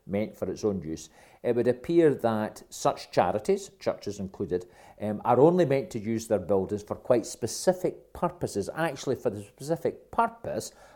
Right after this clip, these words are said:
of what the charity is set up to do. So, for instance, if you're a Bowling Green, you're only meant to use your buildings for purposes to do with playing bowls. And if you're a church, then you're only meant to use your buildings for spiritual purposes, for the purpose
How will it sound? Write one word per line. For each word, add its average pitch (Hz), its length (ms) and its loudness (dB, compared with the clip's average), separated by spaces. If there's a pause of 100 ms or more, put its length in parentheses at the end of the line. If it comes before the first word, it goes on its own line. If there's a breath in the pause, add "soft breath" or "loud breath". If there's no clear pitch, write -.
(120 loud breath)
of 123 280 8 (140)
what 123 180 4
the 113 80 -4
charity 101 360 2
is 101 100 -10
set - 220 0
up - 140 0
to 170 80 -2
do. 160 140 6
So, - 200 -2
for 98 160 0
instance, 95 260 -6
if 90 100 -6
you're 85 180 -2
a - 20 -8
Bowling 147 360 4
Green, 156 280 0 (320 loud breath)
you're 110 180 2
only 113 180 2
meant 107 260 -2
to 107 80 -8
use 101 260 -2
your 104 100 2
buildings 95 460 -2
for 92 360 4 (200)
purposes 110 460 -4
to 110 100 -10
do 98 160 -4
with 95 220 -4
playing 98 320 -4
bowls. - 540 4 (400 loud breath)
And 127 160 2
if 110 140 0
you're 110 160 6
a - 140 -4
church, - 560 2 (240 soft breath)
then 113 220 2
you're 110 160 6
only 135 180 2
meant 113 240 -2
to 113 100 -4
use 104 300 -2
your 95 160 2
buildings 101 800 0
for 113 520 4
spiritual - 800 4
purposes, - 640 -4
for - 160 2
the 110 100 2
purpose 170 600 -4